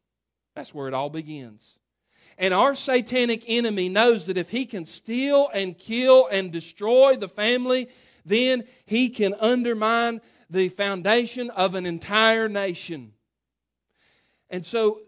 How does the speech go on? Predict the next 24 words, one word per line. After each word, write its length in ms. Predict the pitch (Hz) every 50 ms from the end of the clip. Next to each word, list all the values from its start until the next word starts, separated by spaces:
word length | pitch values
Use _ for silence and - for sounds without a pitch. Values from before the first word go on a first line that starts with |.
| _ _
I 100 | - 175
want 300 | 190 196 226 269 277 -
you 80 | 262 247
to 80 | 220 208
see 240 | - - 262 262
here 160 | 240 240 226 208
this 200 | 202 202 - 214
morning 320 | 220 226 226 202 170 147
very 280 | 151 180 208 240 247 240
clearly 380 | - 233 233 262 247 196 165
that 200 | 156 180 190 180
the 140 | 185 185 175
attack 500 | 170 - - - 233 240 269 294 277 -
on 220 | - 214 214 208 196
the 80 | 185
family 640 | 170 - - 214 226 254 262 233 196 175 170 185 190
and 180 | 185 185 185
the 60 | 175 156
biblical 480 | 151 202 233 254 269 262 - - 226
definitions 720 | 190 214 214 214 214 202 202 220 226 214 - 196 170 147 156
of 200 | 151 143 143 -
sexuality 920 | - - 147 131 - - 156 143 151 165 185 208 214 220 220 220 226 214
and 240 | 160 143 139 139 139
marriage 540 | 147 165 196 226 240 233 226 233 202 -